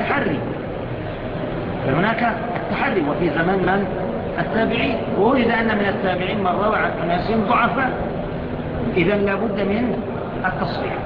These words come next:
ولذا قال حافظ من، ولهذه النكتة وهي لا بد من الوقوف على اسم الراوي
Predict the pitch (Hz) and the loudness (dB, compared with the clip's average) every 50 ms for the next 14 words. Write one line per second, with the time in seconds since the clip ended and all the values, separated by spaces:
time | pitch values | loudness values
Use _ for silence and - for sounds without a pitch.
0 | - - - - 131 151 165 185 240 - - 254 269 254 226 233 240 233 226 190 | -4 -4 -2 2 2 2 4 4 2 2 2 2 2 2 2 2 2 2 2 2
1 | 190 190 170 170 196 202 202 240 285 294 262 247 233 226 220 214 202 - - - | 2 0 0 0 0 2 2 2 2 2 0 0 0 2 0 0 -2 -2 -2 -4
2 | - - 226 - - - - - - - 330 233 233 214 190 160 147 120 117 - | -4 -4 -4 -4 -6 -6 -6 -4 0 2 4 4 4 4 2 2 0 0 -2 -2
3 | - - - - - - 147 196 262 285 285 277 302 311 254 220 262 254 240 233 | -2 -4 -4 -4 -2 0 2 4 4 4 2 2 2 0 0 0 0 0 2 2
4 | 233 226 220 220 214 - 254 240 226 233 214 214 220 226 - 214 202 185 170 180 | 2 2 4 2 2 2 2 2 2 2 2 2 0 -2 -2 -2 -2 0 2 2
5 | 208 226 262 285 285 277 | 2 4 4 4 4 2